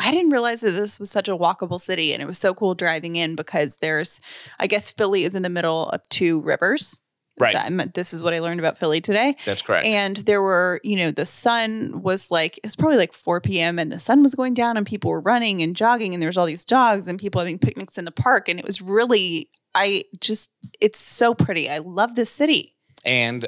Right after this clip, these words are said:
Speaker 2: uh, we'll keep you posted on the, on,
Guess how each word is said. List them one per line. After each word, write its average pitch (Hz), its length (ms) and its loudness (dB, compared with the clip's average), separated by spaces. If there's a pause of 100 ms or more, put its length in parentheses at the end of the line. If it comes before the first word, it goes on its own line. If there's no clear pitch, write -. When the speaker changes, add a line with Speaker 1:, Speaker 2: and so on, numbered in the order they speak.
Speaker 2:
uh, 110 480 4
we'll 123 140 -2
keep 120 200 -4
you 127 80 -6
posted - 400 -4
on 107 320 0
the, 110 320 0
on, 107 300 -2